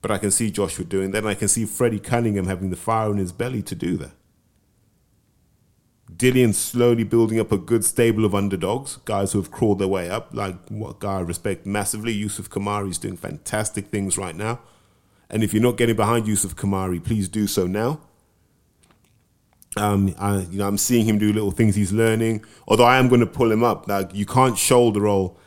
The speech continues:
and pivot to your left. Like, I, I, I can't be seeing that anymore in the videos, Yusuf. You know, that's not what the shoulder roll's for.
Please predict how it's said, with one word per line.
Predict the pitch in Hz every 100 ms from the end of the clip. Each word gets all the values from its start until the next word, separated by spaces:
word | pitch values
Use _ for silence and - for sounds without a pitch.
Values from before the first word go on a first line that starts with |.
| _
and | 98 90
pivot | - 98 90
to | -
your | 90
left. | 95 82 - - _ _ -
Like, | 82 76
I, | 73 87
I, | 101 110
I | 101
can't | 117 107
be | 104
seeing | - 131 123
that | 117
anymore | 113 110 107 107
in | 101
the | 98 101
videos, | 101 90
Yusuf. | 104 101 107 104 - _ _ _ _ _
You | 92
know, | 98 101
that's | 104
not | 120 104
what | 95
the | 95
shoulder | 117 110 101
roll's | 98 95 90
for. | - 117 87